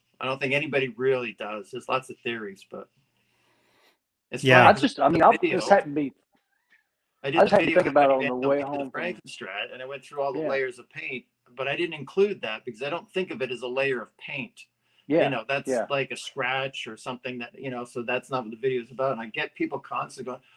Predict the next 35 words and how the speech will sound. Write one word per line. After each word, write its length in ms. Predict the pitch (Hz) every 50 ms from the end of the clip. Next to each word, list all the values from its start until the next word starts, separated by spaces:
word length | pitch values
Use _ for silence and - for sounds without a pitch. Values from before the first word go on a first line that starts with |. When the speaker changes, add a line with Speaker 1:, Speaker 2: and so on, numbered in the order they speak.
| _ _ -
Speaker 1:
"I 80 | 175
watched 300 | 180 202 254 269 254 -
your 100 | 220 196
whole 140 | 175 220 208
video. 300 | 165 139 214 220 233 202
You 60 | 160 147
didn't 180 | 180 196 190
talk 220 | - 175 180 175 185
about 200 | 175 160 160 -
the 60 | 160
blue 240 | 139 - 156 156 151
paint." 300 | - 190 175 196 - - -
<laughs> 100 | - -
It's 280 | 165 143 - - - -
like, 280 | - - - 220 - -
Speaker 3:
<laughs> 1400 | - 285 - - - 277 - - - 254 - - - 233 - - - - - - _ - - - _ - - - -
Speaker 1:
it's 160 | - 170 -
not 160 | - 202 196 190
like 140 | 185 170 147
you 80 | 156 120
striped 320 | 101 - 160 156 147 -
it 100 | 143 135
up 140 | 175 175 -
and 80 | - 113
painted 320 | - 160 180 180 165 156
it 80 | - -
blue, 320 | - 185 185 - - - -
but 160 | - 113 113 _ _ _
<clears throat> 120 | _ - - - 190 170 151
Speaker 3:
Yeah, 300 | 139 139 190 202 135 101 - - _ _ - _ - -
yeah. 220 | 135 147 117 101 _ _ _ _ _ -
Speaker 1:
yeah, 240 | 139 139 139 143 160
that's, 240 | 180 202 - - -
that's 360 | - 175 180 208 202 - _
one. 460 | - 170 185 185 190 185 180 175 156